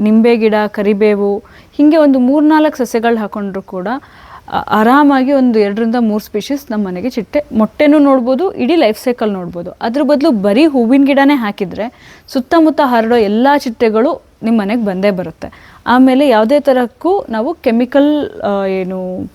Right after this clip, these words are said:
ಪೆಸ್ಟಿಸೈಡ್ಸ್ನ ಯೂಸ್ ಮಾಡಬಾರ್ದು. So ಪೆಸ್ಟಿಸೈಡ್ಸ್ ಇತ್ತು ಅಂತ ಅಂದರೆ ಅಲ್ಲಿ ಬಟರ್ಫ್ಲೈ ಅಟ್ರಾಕ್ಟ್ ಆಗಲ್ಲ. So ಇಂಥ ಬಟರ್ಫ್ಲೈ ಫ್ರೆಂಡ್ಲಿ ಗಾರ್ಡನ್ ಅಂತಂದರೆ ಕಂಪ್ಲೀಟ್ಲಿ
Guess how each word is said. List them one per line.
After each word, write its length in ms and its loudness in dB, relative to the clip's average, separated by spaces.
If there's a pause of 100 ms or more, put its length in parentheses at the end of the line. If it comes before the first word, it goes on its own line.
(120)
ಪೆಸ್ಟಿಸೈಡ್ಸ್ನ 600 0
ಯೂಸ್ 280 2
ಮಾಡಬಾರ್ದು. 520 -16 (840)
So 100 0
ಪೆಸ್ಟಿಸೈಡ್ಸ್ 580 0
ಇತ್ತು 220 -2
ಅಂತ 180 0
ಅಂದರೆ 300 -4
ಅಲ್ಲಿ 160 0
ಬಟರ್ಫ್ಲೈ 340 -4
ಅಟ್ರಾಕ್ಟ್ 400 -6
ಆಗಲ್ಲ. 300 -6 (500)
So 240 2 (180)
ಇಂಥ 440 2
ಬಟರ್ಫ್ಲೈ 400 0
ಫ್ರೆಂಡ್ಲಿ 300 -2
ಗಾರ್ಡನ್ 360 -4
ಅಂತಂದರೆ 320 -10
ಕಂಪ್ಲೀಟ್ಲಿ 840 0